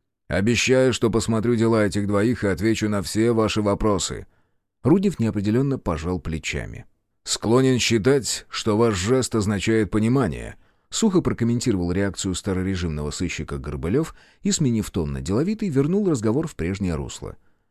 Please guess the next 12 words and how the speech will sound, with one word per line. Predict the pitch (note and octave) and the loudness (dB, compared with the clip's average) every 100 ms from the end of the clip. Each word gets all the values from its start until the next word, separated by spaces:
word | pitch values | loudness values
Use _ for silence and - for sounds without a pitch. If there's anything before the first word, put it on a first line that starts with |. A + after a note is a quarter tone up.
| _ _ - | _ _ -8
«Изложенная | F2+ F2+ A2 D#3+ A#2+ C3+ C3+ A#2+ | -6 -2 2 2 2 2 2 4
вами, | C#3 D3+ C3+ | 2 4 2
Дмитрий | G#2 A2+ C3 A#2 | 2 2 2 2
Николаевич, | A2+ G#2 A2 A#2+ A#2+ G#2+ - - | 0 0 0 2 2 0 -2 -4
тактика | A#2 A#2 - A2 G#2 G2+ | -2 -2 0 -2 0 2
мне | G2 G2 F2+ | 2 2 0
ясна. | E2 - - - - _ _ _ _ | -2 -6 -10 -12 -18 _ _ _ _
С | - | -6
чего | - A#2 E3+ F#3 | 2 4 6 4
конкретно | F#3+ F3+ F3 F#3+ D#3+ D#3 | 2 4 4 4 2 0
собираетесь | C#3+ C#3+ D3 C3 A#2+ A2+ | 2 4 6 6 4 0
начать?» | A#2+ A2+ G2+ D#2 - | 0 0 -2 -2 -6